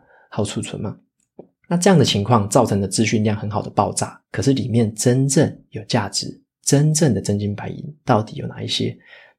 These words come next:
他们的成长，这个知识的成长量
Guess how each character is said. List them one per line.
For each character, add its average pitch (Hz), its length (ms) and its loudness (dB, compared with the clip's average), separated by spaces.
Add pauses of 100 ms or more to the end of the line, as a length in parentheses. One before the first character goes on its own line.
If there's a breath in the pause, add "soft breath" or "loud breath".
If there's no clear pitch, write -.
(140)
他 - 160 0
们 110 140 4
的 104 100 0
成 104 260 -2
长， 120 240 2
这 120 80 -4
个 101 80 0
知 123 240 -2
识 135 160 4
的 101 120 4
成 - 200 -4
长 107 200 0
量 101 160 -4